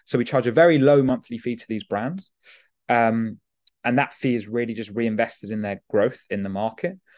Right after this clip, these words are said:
And then we earn a margin on each sale that we make for the brand. So we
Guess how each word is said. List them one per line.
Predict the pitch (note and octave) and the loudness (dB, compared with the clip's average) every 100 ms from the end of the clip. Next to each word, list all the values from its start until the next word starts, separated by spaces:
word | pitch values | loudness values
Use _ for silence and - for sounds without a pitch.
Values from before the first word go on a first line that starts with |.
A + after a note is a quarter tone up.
| _ | _
And | - | -2
then | B2 A#2+ | 0 2
we | B2 - | 0 -2
earn | B2+ B2 A#2 - | -2 0 -2 -6
a | |
margin | B2 A#2+ B2 B2+ - A#2 | -4 0 0 0 -4 -6
on | A2+ - | -6 -6
each | B2+ B2 | -6 -6
sale | - - A#2 A2 G2+ - | -6 0 0 0 -4 -8
that | G2+ | -8
we | G#2+ | -6
make | G#2+ A2 - | -4 -4 -6
for | - | -12
the | G#2+ | -10
brand. | F#2+ G#2+ G#2 G2 | -4 -4 -4 -8
So | F#2+ A#2 | -6 -4
we | A2 A2 | -2 -4